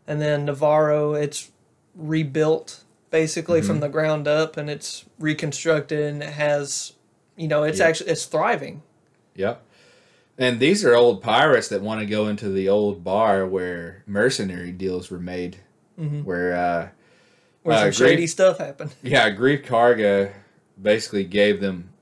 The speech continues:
Speaker 2: uh, the, the pucks, the tracking pucks,
Speaker 1: Mm-hmm.
Speaker 2: the
Speaker 1: The bounties.
Speaker 2: The bounties. That's the word I was looking for.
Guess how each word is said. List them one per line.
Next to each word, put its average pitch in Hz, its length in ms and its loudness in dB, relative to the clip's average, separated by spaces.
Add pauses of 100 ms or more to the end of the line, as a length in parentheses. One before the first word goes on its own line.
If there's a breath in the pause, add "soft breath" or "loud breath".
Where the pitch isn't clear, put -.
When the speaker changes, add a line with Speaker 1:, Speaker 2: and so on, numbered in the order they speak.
Speaker 2:
uh, 90 200 -14
the, 92 200 -6 (380)
the 101 160 -6
pucks, - 680 -2
the 98 100 -10
tracking 120 520 -2
pucks, - 480 -6 (100)
Speaker 1:
Mm-hmm. 139 200 -12 (200)
Speaker 2:
the 90 440 -4 (1500)
Speaker 1:
The 147 120 -6
bounties. 143 480 -4
Speaker 2:
The 123 140 4
bounties. 107 680 0
That's 90 300 -16
the 90 120 -18
word 87 240 -12
I 87 80 -14
was 87 180 -18
looking 90 240 -14
for. 90 380 -12